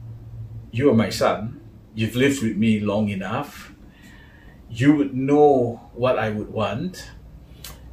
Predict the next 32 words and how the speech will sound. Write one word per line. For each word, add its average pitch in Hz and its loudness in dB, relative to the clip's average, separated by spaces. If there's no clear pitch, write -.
and 139 4
I 156 8
would 156 6
know 160 8
why 135 4
you 143 6
made 123 2
some 127 -2
of 110 0
those 113 -2
decisions 101 -8
that 104 -4
you 110 0
made. 120 0
I 120 2
don't 143 6
think 135 -2
you 113 0
can 110 0
get 104 -2
it 110 -2
wrong." 98 -4
And, 113 0
and 120 2
my 127 4
dad 143 6
even 120 2
told 156 4
me, 127 2
he 104 2
said, - 0
"Look, 120 0